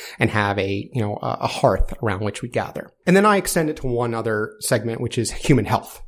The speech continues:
because what we eat is medicine or is the nutrition for this engine we call our body. And so how do we feed people better so that we have the health outcomes that we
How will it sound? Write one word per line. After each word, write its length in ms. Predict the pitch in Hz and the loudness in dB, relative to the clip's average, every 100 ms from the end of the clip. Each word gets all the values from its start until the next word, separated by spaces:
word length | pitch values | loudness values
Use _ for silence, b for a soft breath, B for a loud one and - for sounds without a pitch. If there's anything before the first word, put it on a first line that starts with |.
| - | -8
because 400 | - 123 127 113 | -4 2 2 2
what 240 | 117 113 120 | 4 2 2
we 100 | 120 | -2
eat 420 | - 196 165 - | 4 4 2 -4
is 340 | - 131 127 - | 0 2 2 2
medicine 420 | 190 170 - - - | 2 2 -6 -12 -8
or 140 | 120 110 | -2 -2
is 160 | 107 | -2
the 140 | 127 117 | -2 0
nutrition 440 | 120 - - 120 | 2 0 -2 -4
for 300 | 120 123 113 | 0 0 2
this 180 | 113 - B B B B _ | 0 -2 B B B B _
engine 340 | 151 147 131 | 6 6 6
we 100 | 131 | 2
call 200 | - 113 | 0 -2
our 120 | 117 113 | -2 0
body. 280 | 98 - - - - | 0 0 -8 -20 -2
And 200 | 127 120 | 2 2
so 240 | 127 120 113 | 4 4 4
how 240 | - 147 | 4 4
do 60 | 139 | 4
we 120 | 131 | 0
feed 340 | - 135 131 | -2 -2 -2
people 300 | - 127 120 | -4 0 0
better 440 | - 139 120 104 B B - | 4 4 4 2 B B -4
so 140 | 127 | 0
that 100 | 120 | 2
we 80 | 113 | 4
have 180 | 113 104 | 4 2
the 80 | |
health 260 | 104 127 123 | 2 2 2
outcomes 440 | 110 - - 98 | 0 0 -4 -4
that 80 | 104 | -6
we 140 | 101 | -4